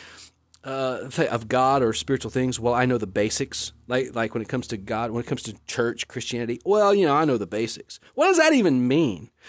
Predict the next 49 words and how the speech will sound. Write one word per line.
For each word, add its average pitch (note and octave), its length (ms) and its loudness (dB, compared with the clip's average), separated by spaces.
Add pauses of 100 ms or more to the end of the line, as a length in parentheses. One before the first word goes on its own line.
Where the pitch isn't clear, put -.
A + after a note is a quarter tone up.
Like, D3+ 160 -2
where B3 260 2
in B3+ 80 4
Scripture A3 420 0
are D#3+ 120 2
we F#3 160 0
told, C#3+ 420 0 (180)
"Here's F3 220 2
the G3+ 80 2
bare G#3+ 180 4
minimum, C#3+ 560 4
just C#3+ 240 0
know D3 300 2
this G#3 320 2
and C3+ 80 2
you'll D#3 120 2
get D#3 200 0
by"? G3 300 -2 (200)
Jesus C4 440 2
says, F#3+ 200 4
if F3 160 -2
you G3 80 -4
really C#4+ 260 0
want A#3 180 4
to F3 40 4
do F#3+ 220 -2
the A3+ 80 -2
will A3 160 4
of E3+ 100 -2
God, A3 300 0
you F#3 80 0
will F3+ 80 0
gain F3+ 240 0
clarity G3+ 480 2
and C#3+ 80 -2
discernment G#3+ 560 2
about B2 300 -4
these A2+ 200 -6
things. - 640 -10 (1080)
You, C#3 180 -8
you'll, D3 280 0 (120)
you'll E3 140 2
know E3+ 160 4
the C3+ 100 4
basics D#3 580 2
and C#3+ 120 -2
you'll F3 100 4
want D#3 220 4
more. D3+ 460 2